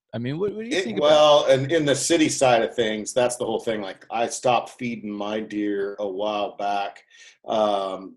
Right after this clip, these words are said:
Speaker 2: like, especially, like, this time of year, 'cause they have babies, and
Speaker 1: Sure.
Speaker 2: the babies aren't smart for crossing the road. Neither are, you know, full, uh, adult deer, but it just, and I live by a, it's not a highway by any means, but it's an old backcountry road. But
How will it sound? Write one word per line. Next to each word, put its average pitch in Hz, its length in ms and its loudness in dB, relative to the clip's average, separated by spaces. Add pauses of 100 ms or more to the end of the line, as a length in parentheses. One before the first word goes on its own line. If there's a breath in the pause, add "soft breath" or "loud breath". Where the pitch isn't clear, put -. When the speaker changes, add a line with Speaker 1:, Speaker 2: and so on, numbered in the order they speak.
(180)
Speaker 2:
like, 117 160 0
especially, 107 420 -4
like, 95 180 -12
this 107 160 -8
time 104 180 -6
of 95 60 -10
year, 98 140 -10
'cause 92 160 -12
they 101 80 -4
have 104 180 -2
babies, 98 600 -8
and 104 360 -2
Speaker 1:
Sure. 147 240 -4
Speaker 2:
the 127 60 -20
babies 113 360 -4
aren't 92 180 -12
smart 104 500 -6
for 104 100 -14
crossing 110 440 -4
the 107 80 -8
road. 104 380 -2
Neither 151 240 0
are, 98 260 -4
you 123 100 -8
know, 92 260 -12 (420 loud breath)
full, 107 460 -4
uh, 110 320 -2
adult 117 340 0
deer, 104 400 -2
but 101 240 -4
it 120 180 -8
just, 117 300 -6 (140)
and 117 140 -4
I 117 60 0
live 117 260 0
by 107 160 0
a, 104 180 -2 (240)
it's - 220 -14
not 104 140 -6
a 87 100 -10 (120)
highway 95 340 -4
by 92 180 -8
any 101 180 -10
means, 98 380 -14
but - 100 -12 (300 loud breath)
it's 131 160 -2
an 143 60 0
old 123 180 4
backcountry 113 540 2
road. 107 260 0
But 123 160 0